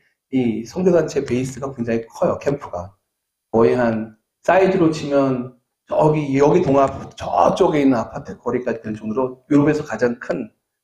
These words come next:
베이스에 제가 있었습니다. 그래서 굉장히 큰데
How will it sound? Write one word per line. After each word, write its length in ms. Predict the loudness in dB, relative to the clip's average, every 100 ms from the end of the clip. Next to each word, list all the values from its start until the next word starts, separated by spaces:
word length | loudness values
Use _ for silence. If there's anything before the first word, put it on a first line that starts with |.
| _ 0
베이스에 380 | 2 2 0
제가 180 | 0 0
있었습니다. 500 | 0 -4 -12 -16 -16 _ _
그래서 420 | -6 -4 -4 -6 _ 0
굉장히 400 | 4 4 2 -2
큰데 500 | -6 -2 0 0